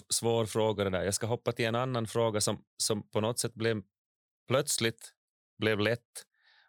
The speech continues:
Och det passar extra bra, Stefan, när du är här att ta den. Och det är nato. Jag tror aldrig att Finland och Sverige har, det, åtminstone känns det så, att vi aldrig har varit så nära varandra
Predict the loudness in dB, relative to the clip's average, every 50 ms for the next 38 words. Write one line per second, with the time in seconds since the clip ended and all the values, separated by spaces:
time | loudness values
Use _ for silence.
0 | _ -6 -4 -4 -4 -6 _ _ -20 -20 -4 -2 0 0 2 0 0 -2 -4 _
1 | _ -4 -2 -2 -2 -4 -2 -2 -2 0 0 0 0 0 -2 0 0 -2 -2 -2
2 | -2 -4 -2 -2 0 0 0 0 0 0 0 -2 -4 -4 _ -2 0 0 0 -2
3 | -4 -4 -2 0 0 2 2 2 2 2 0 0 -2 -2 -6 -6 -6 -12 -14 -12
4 | -6 -4 -2 0 2 2 2 2 2 0 0 0 -2 -6 -4 -4 -2 0 -2 -2
5 | -2 -2 0 0 0 0 2 0 -2 -2 -2 -2 -2 -2 -4 0 -2 0 0 0
6 | 0 0 0 0 0 0 0 0 0 0 0 0 0 -2 -2 0 0 0 0 0
7 | 0 0 0 0 0 -2 -2 -2 0 0 0 0 0 -2 -2 -2 -2 -2 -2 -2
8 | -2 -2 -4 -2 -2 -2 -4 -4 -4 -4 -6 -6